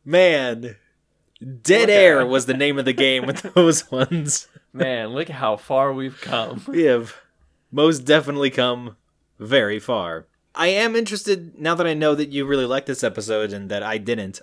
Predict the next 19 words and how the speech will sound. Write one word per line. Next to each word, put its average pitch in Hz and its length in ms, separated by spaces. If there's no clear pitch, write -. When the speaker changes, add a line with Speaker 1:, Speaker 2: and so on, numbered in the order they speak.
Speaker 1:
uh, 107 300
I 117 160
am 143 100
actually 147 240
very 160 240
interested 135 400
to 127 80
what, 127 300
to 120 220
talk 151 200
about 87 180
this, 87 200
so 95 260
let's 110 200
go 131 120
ahead 117 120
and 104 100
get 101 120
started. 104 320